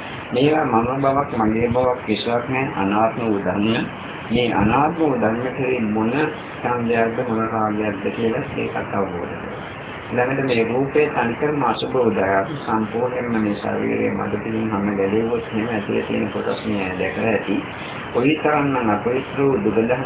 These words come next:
වූ, පිළිකුල් වූ කොටස්ද කියන එක තේරුම් ගන්න. එහෙම තේරුම් ගන්නකොට මේ තරම් අපවිත්‍ර කුණප කොටස් වලින් පිරිච්ච මේ කුණප ගොඩකට මොකටද මම ඡන්දයක් ඇති කරගන්නේ, මොකටද මම රාගයක් ඇති කරගන්නේ,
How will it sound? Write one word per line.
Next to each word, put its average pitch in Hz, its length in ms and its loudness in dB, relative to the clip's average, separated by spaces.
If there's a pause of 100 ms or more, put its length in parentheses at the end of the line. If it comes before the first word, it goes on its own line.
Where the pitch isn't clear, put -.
(120)
වූ, 127 260 2
පිළිකුල් 123 480 0
වූ 120 160 0
කොටස්ද 110 500 0 (120)
කියන 131 280 -2
එක 117 160 0
තේරුම් 101 380 0
ගන්න. 113 400 0 (280)
එහෙම 135 340 4
තේරුම් 123 380 2
ගන්නකොට 131 440 -2
මේ 117 360 2
තරම් 151 400 0
අපවිත්‍ර 143 680 0
කුණප 123 340 -2
කොටස් 139 400 -2
වලින් 143 320 0
පිරිච්ච 135 520 -2
මේ 139 240 2
කුණප - 380 -2 (120)
ගොඩකට 135 520 4 (540)
මොකටද 151 500 4 (100)
මම 107 360 4 (180)
ඡන්දයක් 113 560 2
ඇති 117 220 -4
කරගන්නේ, 107 500 2
මොකටද 120 420 -4
මම 113 240 0
රාගයක් 107 540 0
ඇති 110 160 -4
කරගන්නේ, 104 560 0